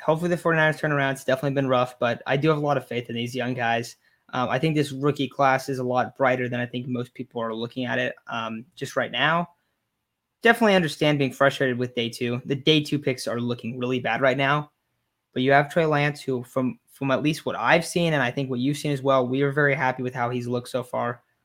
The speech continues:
Like I said, rawest quarterback ever to come into the league and start a game. That's what his last start was, and he looked pretty good in that start. So, a lot of faith in him. The,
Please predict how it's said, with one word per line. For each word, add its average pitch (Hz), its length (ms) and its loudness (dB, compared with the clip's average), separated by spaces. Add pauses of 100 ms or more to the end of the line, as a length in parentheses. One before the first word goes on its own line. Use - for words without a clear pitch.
Like 147 100 4
I 151 60 8
said, 135 280 2 (800)
rawest 160 480 8
quarterback 147 720 2 (180)
ever 143 240 4
to 143 100 -2
come 135 220 0
into 127 200 -6
the 123 100 -6
league 120 260 -4
and 117 100 -6
start 113 220 -6
a 110 60 -10
game. 98 220 -14 (460)
That's 131 300 -2
what 170 80 2
his 156 160 0
last 160 220 4
start 117 200 -6
was, - 180 -10
and 117 80 -4
he 131 80 0
looked 127 200 -4
pretty 147 220 0
good 123 180 0
in 113 80 -4
that 113 160 -6
start. - 260 -10 (400)
So, 127 420 2 (340)
a - 40 0
lot 156 100 6
of 156 60 -2
faith 170 160 6
in 156 60 2
him. 147 420 2 (640)
The, 131 120 -2